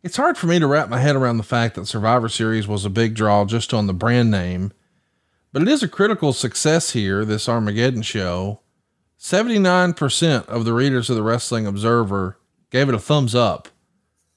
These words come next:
And while the business may not be necessarily in a boom, it's a sold-out show in Pittsburgh, over eleven thousand paid.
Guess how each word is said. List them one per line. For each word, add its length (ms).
And 260
while 200
the 80
business 480
may 120
not 200
be 120
necessarily 600
in 60
a 40
boom, 480
it's 220
a 20
sold-out 460
show 260
in 120
Pittsburgh, 520
over 220
eleven 340
thousand 480
paid. 460